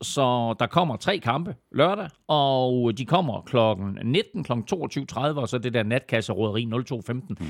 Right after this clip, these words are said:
Speaker 1: Men her i den glade juletid passer det jo med, at man kommer sådan lidt småsnapset, øh,
Speaker 2: <laughs>
Speaker 1: hjem der,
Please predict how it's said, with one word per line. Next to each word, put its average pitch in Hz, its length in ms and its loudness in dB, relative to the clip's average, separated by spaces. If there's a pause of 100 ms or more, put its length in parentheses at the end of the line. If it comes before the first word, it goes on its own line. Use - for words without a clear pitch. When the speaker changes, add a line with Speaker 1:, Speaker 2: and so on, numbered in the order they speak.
Speaker 1:
Men 196 140 -4
her 175 160 -4
i 175 40 -4
den 175 100 -4
glade 170 260 -2
juletid 156 600 -4 (240)
passer 180 300 0
det 139 140 -2
jo 165 60 0
med, 139 220 0 (300)
at 156 120 -2
man 156 160 -2
kommer 165 340 2
sådan 160 220 -2
lidt 135 180 -2
småsnapset, 143 800 -2 (300)
øh, 131 360 4
Speaker 2:
<laughs> 120 60 0
Speaker 1:
hjem 160 220 -2
der, 139 260 2